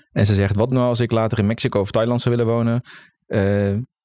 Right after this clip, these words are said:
is het dan financieel nog zo slim om die jaarruimte, eh, te benutten? Eh, of ziet ze iets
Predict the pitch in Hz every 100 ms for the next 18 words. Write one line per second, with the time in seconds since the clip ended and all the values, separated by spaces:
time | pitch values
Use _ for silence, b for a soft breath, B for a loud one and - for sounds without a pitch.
0 | _ - 131 147 135 123 113 110 117 107
1 | 120 110 104 110 104 98 107 110 107 117
2 | 110 101 98 95 120 92 90 92 107 127
3 | - 139 - B B B - 98 98 -
4 | - 139 - 127 120